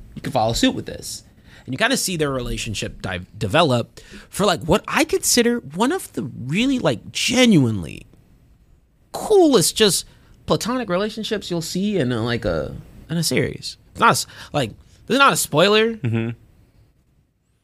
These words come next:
Speaker 2: They already said that he loves someone
Speaker 1: Well, he
Speaker 2: already.
Speaker 1: loves his
Speaker 2: Yeah,
Speaker 1: wife.
Speaker 2: yeah.
Speaker 1: It's not going in, like, like, but, but you, they're,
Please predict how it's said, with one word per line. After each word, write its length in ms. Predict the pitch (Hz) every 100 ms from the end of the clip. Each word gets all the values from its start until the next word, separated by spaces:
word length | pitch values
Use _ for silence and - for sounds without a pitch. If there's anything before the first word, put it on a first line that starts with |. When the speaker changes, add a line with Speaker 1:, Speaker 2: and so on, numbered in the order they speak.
| _ _ _ _ _ -
Speaker 2:
They 120 | 127
already 160 | 143
said 280 | 123 131 123
that 160 | 107 92
he 120 | 101
loves 260 | 95 90 98
someone 320 | 98 92 87
Speaker 1:
Well, 100 | 165
he 60 |
Speaker 2:
already. 140 | 147 127
Speaker 1:
loves 200 | 165 185
his 120 | 226
Speaker 2:
Yeah, 40 | 254
Speaker 1:
wife. 320 | 262 190 -
Speaker 2:
yeah. 240 | 196 190 226 - _ _
Speaker 1:
It's 120 | -
not 220 | 156 208 185
going 220 | 214 233
in, 100 | 220
like, 220 | 175 151
like, 220 | 147 135 -
but, 280 | 120 165 120
but 260 | 151 123
you, 100 | 151 -
they're, 220 | 135 139